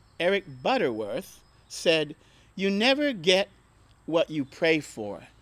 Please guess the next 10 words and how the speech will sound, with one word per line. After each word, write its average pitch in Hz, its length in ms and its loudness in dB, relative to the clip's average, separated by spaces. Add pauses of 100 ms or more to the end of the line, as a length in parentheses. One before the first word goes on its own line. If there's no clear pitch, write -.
(380)
You 196 160 0
get 202 340 2 (460)
what 170 220 4
you 175 320 0 (140)
expect." - 1040 -2 (760)
Now, 233 180 -2
what 311 140 -2
does 339 180 -2
that 254 240 -2
mean? 107 340 -8